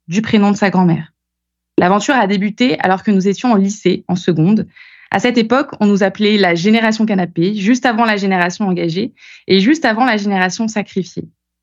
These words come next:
À cet âge-là, beaucoup d'associations nous ont fermé leurs portes,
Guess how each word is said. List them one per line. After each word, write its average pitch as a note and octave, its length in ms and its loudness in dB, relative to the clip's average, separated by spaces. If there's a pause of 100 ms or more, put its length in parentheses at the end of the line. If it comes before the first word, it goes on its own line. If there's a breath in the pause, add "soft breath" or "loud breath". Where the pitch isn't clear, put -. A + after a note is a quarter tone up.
(380)
À F#3 100 -2
cet A#3 200 0
âge-là, A3 420 2
beaucoup C4+ 380 -2
d'associations A3+ 500 -2
nous G#3 160 2
ont F3+ 80 -2
fermé A#3+ 320 2
leurs F#3+ 180 0
portes, A3 360 -4